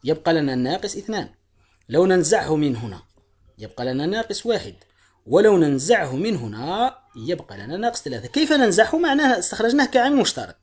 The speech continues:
ماذا ينتج أبنائي في هذه الحالة؟ يصبح آس يساوي هذه عشرة، أربعة عشر جذر اثنان، ثم عندنا ماذا؟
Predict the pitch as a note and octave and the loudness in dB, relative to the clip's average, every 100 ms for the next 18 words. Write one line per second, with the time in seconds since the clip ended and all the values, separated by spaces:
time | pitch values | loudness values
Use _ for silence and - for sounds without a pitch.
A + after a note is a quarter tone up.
0 | _ _ _ _ _ _ _ F#3 C#4+ F#4+ | _ _ _ _ _ _ _ 0 4 6
1 | E4+ D4 B3 F#3 G3 A3 G#3+ G#3 - _ | 4 2 0 -2 -2 -2 -4 -8 -14 _
2 | _ - G3+ G#3 F3+ C3 A2+ C3+ C#3+ D#3 | _ -4 0 4 2 0 -10 -12 -12 -14
3 | - _ - - G3 A3+ F3+ F#3+ - F#3 | -18 _ -20 -10 -2 0 0 -2 -6 -4
4 | G#3 C4 - A#3 F3+ - F#2+ D2 _ _ | 0 0 0 -2 0 -2 -2 -14 _ _
5 | _ _ _ _ _ G3 C#4 D4 B3+ G3+ | _ _ _ _ _ 2 4 4 2 0
6 | G#3+ B3 C#4 D#4 - - _ _ _ - | 0 0 0 -2 -6 -20 _ _ _ -6
7 | D#3 A#3 - A#2+ F2+ - _ G3+ A3 F3+ | 2 2 2 -2 -12 -20 _ -2 0 2
8 | A#3 A3+ - F#3 D#3 - A2 G2+ C3 F3+ | 0 0 0 0 0 -4 -10 -10 -6 -4
9 | G3+ A3+ B3+ - _ _ - A#2 B2 D3 | 0 2 0 -2 _ _ -20 -12 -6 -2
10 | G#3 C4 B3 B3+ G#3 G2+ _ - - - | -2 -2 -2 0 0 -4 _ -20 -20 -20
11 | - _ _ _ _ C4+ C4+ G#3+ F#3+ A#3 | -20 _ _ _ _ 2 4 4 2 2
12 | D#3+ D3+ D3 G#3 F#3 F#3+ - | 0 0 -2 0 2 2 0